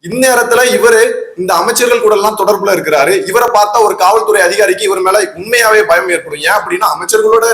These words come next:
நேரடியா தொடர்புல இருக்கிற மேல ஏதாவது ஒரு கை வச்சோம் அப்படின்னா எந்த அளவுக்கு பிரச்சனை ஏற்படும் அப்படிங்கிற ஒரு பயத்தை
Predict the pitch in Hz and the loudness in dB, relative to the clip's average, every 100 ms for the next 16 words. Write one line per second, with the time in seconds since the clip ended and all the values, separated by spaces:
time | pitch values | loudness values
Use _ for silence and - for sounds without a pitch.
0 | 185 185 208 214 220 190 196 202 190 180 | -2 -2 0 2 2 -2 -2 -2 -4 -2
1 | 170 165 175 214 - - - 147 214 226 | -2 0 2 0 -2 -18 -4 0 2 4
2 | 214 190 190 202 - 208 190 185 202 170 | 2 0 0 0 2 0 0 -2 0 0
3 | 202 214 - 185 185 202 190 - 180 156 | 0 0 0 -2 -2 -2 -2 0 -2 -2
4 | 180 180 175 160 143 175 214 175 | -4 -4 -4 -4 0 2 2 0